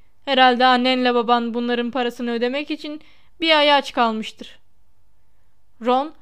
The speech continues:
Ginny kadar kızardı. Kitapları kazana bırakıp Malfoy'a doğru hamle etti. Ama Harry ile Hermione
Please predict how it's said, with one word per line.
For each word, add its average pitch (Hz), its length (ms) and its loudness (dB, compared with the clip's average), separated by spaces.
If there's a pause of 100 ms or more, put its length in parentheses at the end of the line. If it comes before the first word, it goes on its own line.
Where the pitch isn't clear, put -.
(200)
Ginny 247 280 -6
kadar 254 400 -2
kızardı. 220 540 -4 (640)
Kitapları 339 520 -6
kazana 302 400 -4
bırakıp 269 400 -6
Malfoy'a 254 480 -2
doğru 233 280 -2
hamle 233 340 -2
etti. 214 320 -12 (720)
Ama 233 320 -2
Harry 302 200 -2
ile 311 200 -2
Hermione 262 640 -4